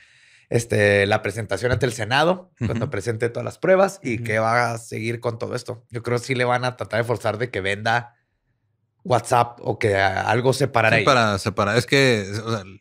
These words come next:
Speaker 2: ya la, pues, la ley antimonopolios valió verga con el internet,
Speaker 1: Sí.
Speaker 2: güey. Entonces,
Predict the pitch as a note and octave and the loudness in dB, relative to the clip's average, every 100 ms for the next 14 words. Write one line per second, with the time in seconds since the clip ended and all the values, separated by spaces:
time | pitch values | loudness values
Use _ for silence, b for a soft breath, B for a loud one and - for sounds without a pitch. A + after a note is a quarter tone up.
0 | _ _ G#2+ G#2+ A2 B2+ B2 G#2+ F2+ F2 | _ _ -2 0 2 2 4 2 -2 -10
1 | G2+ G2 F#2+ A2 B2 A2+ F#2+ F2 G2 G#2+ | -8 -6 -4 -6 -6 -8 -8 -8 -8 -6
2 | G#2+ F#2 F#2 F2 F#2 F#2+ F#2+ F2+ F2 D#2+ | -10 -10 -8 -8 -6 -8 -8 -10 -14 -16
3 | D#2+ - D#3+ A#2 F#2+ F#2+ F#2+ F2 F2+ - | -8 0 0 0 -12 -14 -16 -14 -16 -16